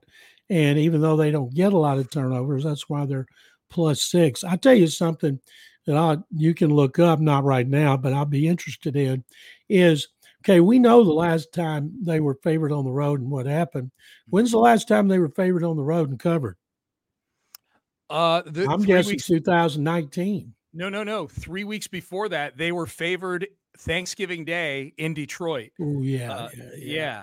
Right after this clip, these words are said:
Speaker 2: they were
Speaker 1: I
Speaker 2: favored
Speaker 1: didn't
Speaker 2: by a field
Speaker 1: realize
Speaker 2: goal.
Speaker 1: they were favored. That was that game. Watson was just fantastic.
Speaker 2: Yeah, well, John, and that was the game. J J Watt had a pick six in that game also. Like, that's what's weird about that season.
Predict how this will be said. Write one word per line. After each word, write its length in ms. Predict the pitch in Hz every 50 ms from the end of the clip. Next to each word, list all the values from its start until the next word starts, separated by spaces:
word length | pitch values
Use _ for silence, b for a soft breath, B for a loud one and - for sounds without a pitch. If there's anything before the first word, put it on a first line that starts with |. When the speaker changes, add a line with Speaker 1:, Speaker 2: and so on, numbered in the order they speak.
| 85 _
Speaker 2:
they 100 | - 139
were 60 | 139
Speaker 1:
I 40 | 135
Speaker 2:
favored 180 | - - 151 156
Speaker 1:
didn't 140 | 165 175 151
Speaker 2:
by 40 |
a 40 | 156
field 120 | 151 151 147
Speaker 1:
realize 180 | 143 143 143
Speaker 2:
goal. 80 | 139 143
Speaker 1:
they 100 | 151 135
were 140 | 135 127 117
favored. 520 | - - 156 147 147 139 127 120 113 B B B B B B
That 140 | - 156 170
was 100 | 165 143
that 200 | 147 131 127 135
game. 220 | 147 139 135 135
Watson 460 | 123 131 131 131 135 131 - 151 135 127
was 140 | 131 123
just 240 | 117 - 147 131 -
fantastic. 840 | - - 135 123 117 107 - - 135 120 117 113 - - - 131 - _ _ -
Speaker 2:
Yeah, 380 | 165 170 175 190 220 214 180
well, 160 | 156 160 190 185
John, 240 | 143 226 233 233
and 100 | 190 175
that 60 | 185 190
was 100 | 185 156
the 60 | 165
game. 160 | 180 185 175
J 180 | 147 175 165 165
J 140 | 156 180
Watt 240 | 165 156 160 170 160
had 100 | 175 170
a 40 | 156
pick 220 | - - 170 -
six 300 | - - 165 151 147 -
in 80 | 170 143
that 160 | 143 139 135
game 240 | 113 135 135 139 139
also. 560 | 135 143 151 143 - - 135 127 123 120 151 156
Like, 160 | 160 175 160
that's 240 | 165 214 240 - -
what's 160 | 285 - -
weird 300 | 170 165 180 214 220 190
about 240 | 165 151 156 156 151
that 200 | 160 160 151 131
season. 460 | - - 165 170 180 165 196 202 202